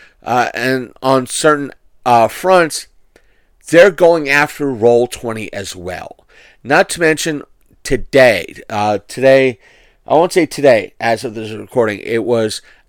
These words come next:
as of January the fifth, twenty twenty-three, depending on when you listen to this, some things were leaked. Now, this is where I get to say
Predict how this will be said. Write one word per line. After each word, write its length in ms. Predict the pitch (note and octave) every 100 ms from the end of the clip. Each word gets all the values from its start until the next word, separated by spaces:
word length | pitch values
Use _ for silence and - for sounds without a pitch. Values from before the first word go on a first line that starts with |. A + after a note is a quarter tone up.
| -
as 320 | D3+ D#3 -
of 400 | B2+ C3 B2+ - _ _ _ G#2+ F#2+
January 840 | - C#3+ C#3+ D#3+ E3 D3 C#3+ C3 C3
the 160 | - G#2
fifth, 560 | - - E3 D#3 - - _ -
twenty 280 | A2 A#2 B2+
twenty-three, 680 | - C#3+ F3+ - D#3+ B2+ C3+
depending 420 | - - G#2+ G#2
on 140 | G#2
when 140 | G2+ G2
you 160 | G#2+
listen 500 | G2+ F#2 - G2 G#2
to 220 | - -
this, 480 | B2+ A2+ G2 F2+ - - - _ _ _
some 440 | - - G#3 A3+
things 540 | G#3 G3+ F#3+ F#3+ E3+ B2+
were 640 | - A#2 C#3 D3+ D#3 C3+ _ _
leaked. 880 | G#2 F#2+ G2+ A#2+ G2 - - - - _ -
Now, 140 | A#2
this 220 | C3 D#3
is 120 | F#3 E3
where 200 | F3 E3+
I 120 | D#3+
get 180 | D#3+ D3+
to 80 | C3+
say 380 | - D3 C#3